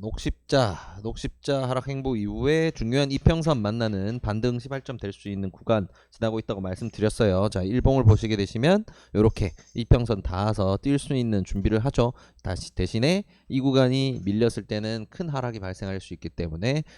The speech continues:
손절선을 굉장히 타이트하게 잡고 시도를 해본다. 좋은 선택이 될 수 있겠죠. 네, 그래서 요런 부분들 좋고. 자, 유한양의 계속해서 좋은 흐름이고요. 자, 신풍제약 어제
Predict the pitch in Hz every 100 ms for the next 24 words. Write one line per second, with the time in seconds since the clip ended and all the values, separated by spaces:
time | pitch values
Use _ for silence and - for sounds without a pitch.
0 | - - 135 143 131 117 120 98 95 104
1 | 123 - 180 - 170 143 123 107 131 -
2 | - 127 120 117 104 98 110 87 - -
3 | 104 104 104 - 92 90 87 85 - -
4 | 92 98 160 160 - 80 73 - 80 -
5 | 156 - - 92 95 147 147 127 110 120
6 | 120 _ _ _ _ _ _ 85 - 156
7 | _ _ - - - - 87 87 104 131
8 | 131 127 135 127 - 95 95 - 95 101
9 | 107 104 95 92 113 151 170 175 - _
10 | - - - 175 208 202 190 139 123 135
11 | 135 104